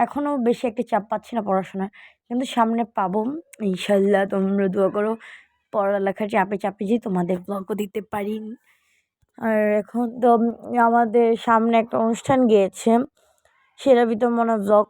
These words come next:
করি নাই, জান্নাত আবুর বার্থডে অনুষ্ঠান গিয়েছে সামনে, সেটা তো ব্লগ করা হয়নি। আর এখানে একটা হাসির মোমেন্ট ছিল, সেটা হলো আমার নানুকে মানে কী দেওয়া হয়েছিল, যে খাবার পর যে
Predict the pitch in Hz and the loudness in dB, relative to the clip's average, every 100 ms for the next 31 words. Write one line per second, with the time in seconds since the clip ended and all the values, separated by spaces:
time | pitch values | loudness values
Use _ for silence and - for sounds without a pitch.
0 | _ - 240 233 185 196 233 214 - - | _ 2 4 4 0 -2 -4 -10 -20 -8
1 | 214 208 214 214 214 220 190 185 185 208 | 0 2 2 2 0 2 2 2 2 0
2 | 208 190 240 226 202 185 - 240 254 285 | 0 -4 -6 -2 -2 -4 -2 -2 -2 -6
3 | _ _ _ _ _ - 208 208 214 220 | _ _ _ _ _ -4 -2 0 0 -2
4 | - 214 196 190 196 185 196 180 175 _ | 0 0 0 0 0 0 0 -6 -6 _
5 | _ _ _ 233 180 226 214 208 202 196 | _ _ _ -8 -4 0 2 2 4 4
6 | 196 196 233 226 220 - - - - 233 | 4 2 2 2 -2 -8 -20 -16 -6 -2
7 | 233 240 226 220 196 247 233 220 220 220 | 2 2 4 2 0 -2 -2 0 0 -2
8 | 226 - 233 226 226 196 202 208 208 220 | -2 -2 -2 0 2 4 4 4 2 0
9 | 233 - - _ _ 226 226 233 233 233 | -4 -12 -20 _ _ -2 0 2 2 2
10 | 240 240 247 262 339 311 247 247 233 214 | 0 -2 -2 -4 -6 -14 -20 -2 0 2
11 | 208 202 208 208 208 196 220 220 226 208 | 0 -2 0 2 2 0 -2 0 4 4
12 | 196 - 196 185 190 190 185 - _ _ | 2 -2 -2 2 2 0 -4 -12 _ _
13 | - 220 226 226 233 208 208 208 | -4 2 2 2 0 0 2 0